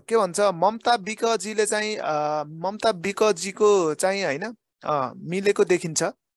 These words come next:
है, उहाँको चाहिँ मिलेको देखिन्छ है। अ, म-, अ, दर्शुजीको पनि मिलेकै देखिन्छ होइन, अ, सुस्मिता, अ, जीको पनि दि-, मिलेकै भेटिन्छ, धीरेन्द्र कुमारको मिलेन है, सपनाको पनि मिलेन है।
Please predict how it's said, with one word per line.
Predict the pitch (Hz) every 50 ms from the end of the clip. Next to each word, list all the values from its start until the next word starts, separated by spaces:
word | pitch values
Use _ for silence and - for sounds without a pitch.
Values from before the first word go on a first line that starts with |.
| _ _ _ _ _ -
है, | 156 196 262 - _ _
उहाँको | 170 165 170 180 190
चाहिँ | - 190 180
मिलेको | 165 170 175 175 175 175 175 175 175 170 - 180 175
देखिन्छ | 160 147 127 135 131 127 123 - 135
है। | 151 196 185 - _ _ - - - - _ _ _ _ _ _ _ _ -
अ, | 131 135 139 139 139 143 143 143 143 143 143 139 143 139 139
म-, | 151 151
अ, | - - 143 143
दर्शुजीको | 139 - 202 247 - - 220 185 208 202 202
पनि | 214 208
मिलेकै | 190 185 185 180 208 208
देखिन्छ | 170 165 156 165 156 -
होइन, | 170 185 202 _ _ _ 147 151 180 220 214 _ _ _ _ _ _ _ _ _ _ -
अ, | 160
सुस्मिता, | - - 196 202 - - 214 214 214 214 208 208 208 208 196 170 - - 151 160 165 160 160 160 156 156 156 156
अ, |
जीको | 156 147 156 190 185 208
पनि | 208 196
दि-, | 175 147 175 170 160 160
मिलेकै | 160 180 185 196 185 - 220 208
भेटिन्छ, | 156 156 156 151 143 - 175 165 180
धीरेन्द्र | 196 214 156 139 147 160 165 175 175 220
कुमारको | 208 - 202 196 190 190 190 - 185
मिलेन | 175 175 175 175 165 160 170 208 - _ _ _ _ _ _ _ _ -
है, | 151 175 214 - -
सपनाको | - - 170 - - 190 190 190 - - 190 190 185
पनि | 180 - 180 185 202
मिलेन | 190 165 160 151 156 147 160 180 214 _ _ _ _ _ _ _ _ _ _ _ _ _ _ _ -
है। | 147 165 196 214